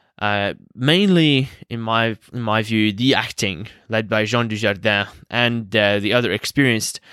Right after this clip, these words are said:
and, you know, very talented actors, and as well as the, uh, the pacing, the narrative, and the, um,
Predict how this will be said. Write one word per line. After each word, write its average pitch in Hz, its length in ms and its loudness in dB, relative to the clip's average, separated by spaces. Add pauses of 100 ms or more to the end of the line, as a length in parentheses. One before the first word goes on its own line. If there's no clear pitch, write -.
(180)
and, 107 400 -4
you 107 80 -4
know, 101 80 -4
very 143 280 2
talented 127 540 -2
actors, 101 640 -4 (1080)
and 107 380 -4
as 113 140 -6
well 156 260 2
as 117 200 -2
the, 107 480 -2
uh, 95 220 -2
the 82 140 -12
pacing, 127 640 -2
the 95 120 -4
narrative, 113 800 0
and 90 180 -10
the, 95 340 -4
um, 78 320 -4